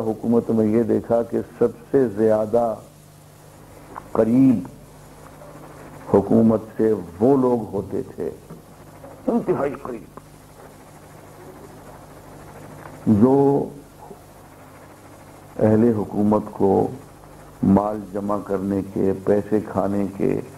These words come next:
नए से नए तरीके बताते थे कि ये एक रास्ता ये भी है, एक रास्ता ये भी, और ये उधर भी वो माल पड़ा हुआ है, वो उधर भी जमीनें पड़ी हुई हैं, वो फलां औकाफ में भी जायदाद पड़ी हुई है।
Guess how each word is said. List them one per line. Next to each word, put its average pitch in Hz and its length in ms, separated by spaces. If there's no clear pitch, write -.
नए 185 280
से 170 180
नए 151 220
तरीके 135 400
बताते 110 440
थे 101 120
कि 113 80
ये 143 260
एक 117 120
रास्ता 110 280
ये 104 180
भी 104 160
है, - 140
एक 120 220
रास्ता - 340
ये 107 180
भी, 95 160
और - 60
ये 139 80
उधर 156 280
भी 165 140
वो 160 160
माल 123 340
पड़ा 120 160
हुआ 110 300
है, 107 60
वो 127 140
उधर 147 220
भी 156 140
जमीनें 131 320
पड़ी 113 200
हुई 107 260
हैं, - 160
वो 127 120
फलां 131 320
औकाफ 139 460
में 143 120
भी 151 80
जायदाद 120 380
पड़ी 110 200
हुई 104 240
है। - 140